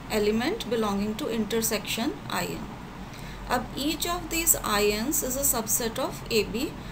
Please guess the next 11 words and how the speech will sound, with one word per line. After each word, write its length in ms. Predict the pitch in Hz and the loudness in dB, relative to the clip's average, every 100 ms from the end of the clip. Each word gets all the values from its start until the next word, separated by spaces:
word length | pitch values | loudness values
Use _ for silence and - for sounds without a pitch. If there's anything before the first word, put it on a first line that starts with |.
| - - | -8 -4
क्योंकि 240 | 254 254 | -4 0
ये 140 | 285 285 | 2 4
सारे 360 | 277 247 302 | 4 2 0
derive 460 | 294 254 233 226 226 | 0 2 4 4 4
हुए 160 | 226 220 262 | 2 2 0
थे 100 | 320 | -2
closed 400 | 269 254 254 - | 0 0 0 0
interval 400 | 226 226 220 285 - 220 | 0 0 0 0 -2 2
एबी 220 | 214 196 202 | 2 2 -2
में 160 | 190 | 0
से। 200 | 185 170 | 0 0